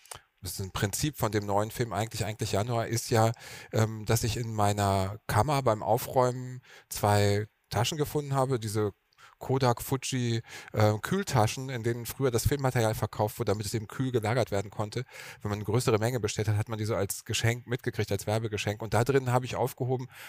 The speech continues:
all diese Rollen, sechzehn Millimeter und Super acht, die mir im Laufe der Jahre immer von irgendjemandem geschenkt worden sind, nach dem Motto, „Du filmst doch noch analog, ich kann das nicht mehr gebrauchen, nimm mal.“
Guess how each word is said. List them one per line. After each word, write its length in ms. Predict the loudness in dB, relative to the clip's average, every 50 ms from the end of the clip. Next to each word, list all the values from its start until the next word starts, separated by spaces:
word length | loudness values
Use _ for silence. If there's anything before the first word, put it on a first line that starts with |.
| -18 -10
all 200 | -2 0 0 0
diese 300 | 2 2 0 2 4 2
Rollen, 580 | 2 4 4 4 6 6 4 2 0 -4 -6 0
sechzehn 380 | 2 2 2 0 -2 -4 -4 -4
Millimeter 420 | -4 -4 -2 -2 -2 0 0 -2
und 140 | -4 -4 -6
Super 240 | -8 -2 -2 0 0
acht, 280 | 0 0 -2 -4 -12 -16 -16 -16 -18 -12 -6
die 80 | -4 -2
mir 160 | 0 0 -2
im 80 | 0 2
Laufe 300 | 4 4 4 4 4 4
der 140 | 4 4
Jahre 400 | 6 6 6 6 6 4 4 4
immer 180 | 2 2 0 -4
von 140 | -4 -4 -2
irgendjemandem 480 | -2 -2 0 0 0 0 0 -2 0
geschenkt 440 | -2 -2 2 2 2 0 0 -4 -2
worden 720 | 2 2 2 6 6 4 4 4 -6 -10 -12 -12 -14 -8 4
sind, 260 | 4 4 4 6 4
nach 120 | 2 2
dem 100 | 2 2
Motto, 160 | -2 0 0
„Du 100 | 0 0
filmst 320 | 0 4 2 2 2 4 0
doch 120 | 0 2
noch 120 | 2 0 2
analog, 420 | 2 4 4 4 2 2 -2 -2
ich 100 | -4 2
kann 140 | 2 2 2
das 120 | 2 0
nicht 140 | 0 -2 -2
mehr 100 | -2 2
gebrauchen, 520 | 2 2 2 6 4 4 4 4 0 0
nimm 120 | 0 -2 0
mal.“ 360 | 2 4 4 4 4 0 -4